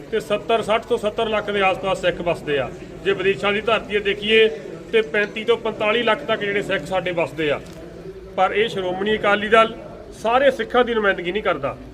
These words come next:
ਸ਼੍ਰੋਮਣੀ ਅਕਾਲੀ ਦਲ ਪੰਜਾਬ ਦੇ ਲਗਭਗ ਪੌਣੇ ਦੋ ਕਰੋੜ ਸਿੱਖਾਂ ਦੇ ਵਿੱਚੋਂ ਮੈਂ ਸਮਝਦਾ ਕਿ ਚਾਲੀ ਪਰਸੈਂਟ ਸਿੱਖਾਂ ਦੀ ਨੁਮਾਇੰਦਗੀ ਕਰਦਾ ਸੀ, ਪਰ ਇਸ ਟਾਈਮ ਤੇ ਦਸ ਪਰਸੈਂਟ ਸਿੱਖਾਂ ਦੀ ਵੀ ਆਬਾਦੀ ਜਿਹੜੀ ਆ, ਉਹ ਇਹਨਾਂ ਨੂੰ ਲਾਇਕ ਨਹੀਂ ਕਰਦੀ।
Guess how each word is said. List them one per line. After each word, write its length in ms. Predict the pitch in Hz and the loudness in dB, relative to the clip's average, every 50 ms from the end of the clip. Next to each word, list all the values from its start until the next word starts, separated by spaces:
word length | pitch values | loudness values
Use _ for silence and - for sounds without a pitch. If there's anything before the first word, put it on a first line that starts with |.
| - - - - - | -20 -20 -20 -12 -4
ਸ਼੍ਰੋਮਣੀ 400 | - 175 180 185 196 208 220 220 | -2 0 0 2 0 0 0 0
ਅਕਾਲੀ 280 | 214 202 196 190 196 214 | 0 2 2 2 2 4
ਦਲ 260 | 226 233 226 226 233 - - - - - - - - | 6 6 6 6 2 -4 -10 -16 -16 -18 -16 -10 -6
ਪੰਜਾਬ 480 | 202 185 170 180 180 185 196 202 196 196 | -6 -2 2 4 6 6 6 6 4 6
ਦੇ 100 | 214 214 226 233 | 6 8 8 8
ਲਗਭਗ 540 | 220 196 190 202 196 220 - 220 208 202 196 | 6 4 2 2 2 0 0 0 0 0 0
ਪੌਣੇ 340 | 196 - 214 202 226 240 233 | -2 -4 -2 2 4 4 4
ਦੋ 180 | - 220 214 | 6 4 2
ਕਰੋੜ 220 | 208 208 208 208 202 | 2 2 0 -4 -4
ਸਿੱਖਾਂ 320 | 190 202 202 - 196 202 | -4 -6 -4 -2 0 0
ਦੇ 80 | 202 202 | 0 0
ਵਿੱਚੋਂ 360 | 190 185 190 208 196 196 190 - - - - - - - - - - - - - - - - - - | -2 -2 -2 -2 0 0 -2 -4 -8 -16 -20 -20 -20 -20 -20 -20 -20 -20 -20 -20 -20 -20 -20 -12 -4
ਮੈਂ 180 | 165 185 196 214 | 2 4 4 4
ਸਮਝਦਾ 340 | 202 - 202 208 202 220 233 | 4 2 -2 0 2 2 2
ਕਿ 100 | 214 226 | 2 2
ਚਾਲੀ 300 | 220 226 226 226 240 247 | 0 2 2 4 4 2
ਪਰਸੈਂਟ 340 | 240 247 240 233 226 220 214 | 2 0 0 2 2 0 0
ਸਿੱਖਾਂ 300 | 220 220 214 - 208 208 | 0 -2 -2 0 0 0
ਦੀ 100 | 208 208 | 0 -2
ਨੁਮਾਇੰਦਗੀ 380 | 196 190 190 180 175 175 196 190 | 0 2 0 0 0 -2 -4 -2
ਕਰਦਾ 300 | 196 185 170 165 190 185 | -2 -2 0 2 0 0
ਸੀ, 380 | 185 - 196 214 208 180 139 123 - - - - - - - | 0 -2 -2 -2 -2 -2 -2 -6 -10 -18 -20 -20 -18 -8 -2
ਪਰ 160 | 175 175 170 | 0 4 6
ਇਸ 180 | 180 202 214 208 | 6 6 4 2
ਟਾਈਮ 200 | 220 220 214 214 | 2 0 0 0
ਤੇ 140 | 220 226 185 | 0 -2 2
ਦਸ 200 | 196 202 208 208 | 2 0 0 2
ਪਰਸੈਂਟ 400 | - 240 214 208 214 208 202 214 214 202 202 | 0 -2 0 2 0 0 0 0 -4 -4 -4
ਸਿੱਖਾਂ 260 | 202 196 202 196 190 | -6 -2 0 0 0
ਦੀ 60 | 190 | 2
ਵੀ 100 | 190 190 | 0 -2
ਆਬਾਦੀ 340 | 180 175 180 175 170 175 185 | 0 2 2 2 0 0 -4
ਜਿਹੜੀ 260 | 170 185 190 190 185 | -4 -4 -2 0 0
ਆ, 160 | 180 180 175 - - - | 0 0 0 -2 -6 -6
ਉਹ 140 | 190 196 196 | -2 2 2
ਇਹਨਾਂ 180 | 196 196 196 196 | 2 2 2 0
ਨੂੰ 100 | 190 175 | 2 2
ਲਾਇਕ 240 | 160 160 165 165 180 | 2 2 2 0 -2
ਨਹੀਂ 140 | 190 202 | -2 0
ਕਰਦੀ। 380 | 196 196 180 175 175 214 214 | 0 0 0 0 0 -2 -2